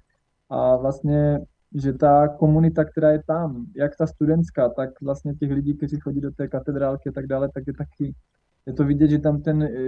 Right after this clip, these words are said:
jako, eh, život, jako duchovní, jako, že to tam žije. To jsem právě si myslel, že když pojedu třeba na Krétu, kde jsem bydlel i na vesnici, že to tam bude taky tak,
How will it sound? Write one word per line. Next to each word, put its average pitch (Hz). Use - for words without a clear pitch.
jako, 147
eh, 139
život, 143
jako 147
duchovní, 147
jako, 143
že 147
to 147
tam 160
žije. 151
To 131
jsem 151
právě 151
si 165
myslel, 156
že 160
když 156
pojedu 156
třeba 156
na 156
Krétu, 151
kde 147
jsem 147
bydlel 143
i 156
na 151
vesnici, 143
že 143
to 147
tam 147
bude 147
taky 139
tak, 135